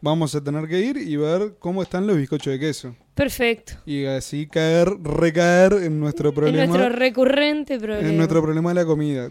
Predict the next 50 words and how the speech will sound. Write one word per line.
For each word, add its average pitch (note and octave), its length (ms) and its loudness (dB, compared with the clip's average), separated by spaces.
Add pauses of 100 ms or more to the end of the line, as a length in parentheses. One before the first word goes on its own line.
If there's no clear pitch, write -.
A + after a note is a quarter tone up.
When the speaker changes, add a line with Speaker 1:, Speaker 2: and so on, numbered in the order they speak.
(120)
Speaker 1:
De C#3+ 140 -6
repente, G#3+ 640 2
en G3 80 0
el D3 100 -2
próximo D#3 420 -2
podcast, G3 460 -4 (540)
contamos D#3+ 520 -2
un D#3 120 -6
poco D#3+ 220 -6
de E3+ 60 -6
cómo D#3 180 0
estaban D#3+ 280 0
los B2+ 100 -2
bizcochos F#3+ 560 -2
y C#3+ 180 -6
Speaker 2:
Y - 40 -2
Speaker 1:
ha-, C3 60 -4
Speaker 2:
puede B3+ 180 2
ser, D4 260 0
Speaker 1:
y - 40 0
hacemos F3+ 240 2
Speaker 2:
claro. F3 240 -2
Speaker 1:
un, E3+ 100 -6
un, E3 200 -8
un E3+ 220 -4
podcast F3+ 480 2
entero F3+ 520 4
de E3 100 4
Speaker 2:
De F#3+ 100 2
Speaker 1:
comida. F3+ 280 4
Speaker 2:
bizcochos. G3+ 580 0
Speaker 1:
De C#3+ 140 -4
co-, C#3+ 180 -8
claro, D3 500 0
y B2+ 140 -6
ahí C3 260 -4
ya G3+ 200 0
no, D#3+ 180 0
bueno, C#3 420 -8 (640)
no C#3 280 -4
es D#3 120 -2
que C#3+ 360 -2
nos C#3+ 220 -2
desviamos D#3 480 4
de D3 60 -2
tema D#3 260 -2
para C#3+ 100 -2
hablar C#3+ 200 0
de C#3 100 0
comida. D3+ 420 6